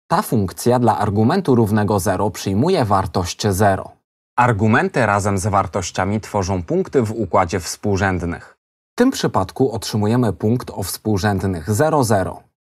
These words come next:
Gdzie znajduje się ten punkt? W tym miejscu. Teraz obliczymy, jaką wartość przyjmuje ta funkcja dla argumentu równego jednemu.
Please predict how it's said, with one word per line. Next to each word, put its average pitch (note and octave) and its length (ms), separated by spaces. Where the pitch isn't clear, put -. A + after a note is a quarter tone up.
Gdzie G#2 240
znajduje G#2 480
się A2+ 220
ten A#2 200
punkt? A3+ 520
W - 60
tym G#3+ 320
miejscu. G#2+ 640
Teraz E3+ 320
obliczymy, G2+ 580
jaką C#3+ 360
wartość G2+ 580
przyjmuje B2+ 560
ta G2 140
funkcja G2 520
dla G#2+ 180
argumentu G#2+ 640
równego G2 440
jednemu. F#2+ 500